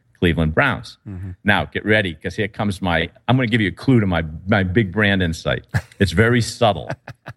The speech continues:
Speaker 1: The top five teams in the brand loyalty index were five of the six teams with the winningest records last year.
Speaker 2: <laughs>
Speaker 1: The bottom five teams in the index were teams with the worst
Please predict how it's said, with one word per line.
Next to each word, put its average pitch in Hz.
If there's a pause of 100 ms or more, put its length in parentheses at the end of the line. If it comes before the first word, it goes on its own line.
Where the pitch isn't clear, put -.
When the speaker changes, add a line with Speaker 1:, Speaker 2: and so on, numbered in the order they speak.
(460)
Speaker 1:
The 104
top 131
five 143
teams 120
in 98
the 92
brand 107
loyalty 113
index 120
were 95
five 135
of 120
the 104
six -
teams 113
with 90
the 87
winningest 135
records 107
last 87
year. 80
Speaker 2:
<laughs> - (520)
Speaker 1:
The 101 (160)
bottom 185
five 98
teams 101
in 104
the -
index 104
were 98
teams 120
with 98
the 95
worst 135